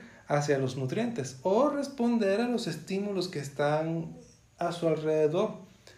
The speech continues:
Si, por ejemplo, sopla un viento muy fuerte, pues tienen que generar tejidos y acomodarse para que este viento fuerte no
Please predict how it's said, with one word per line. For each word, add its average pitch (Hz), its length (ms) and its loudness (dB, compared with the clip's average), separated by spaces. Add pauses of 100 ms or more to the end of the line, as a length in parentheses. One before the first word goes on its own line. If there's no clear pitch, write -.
(140)
Si, 160 320 0
por 151 200 0
ejemplo, 147 720 0
sopla 143 400 -2
un 135 60 -2
viento 131 240 -2
muy 127 180 -4
fuerte, 156 1000 0
pues 151 160 -10
tienen 143 320 -6
que 131 100 -8
generar 135 720 -2 (600)
tejidos 156 800 -2 (340)
y 156 100 2
acomodarse 135 800 2
para 143 480 0
que - 240 -12
este 160 760 0
viento 143 420 0
fuerte 165 640 0
no 151 480 0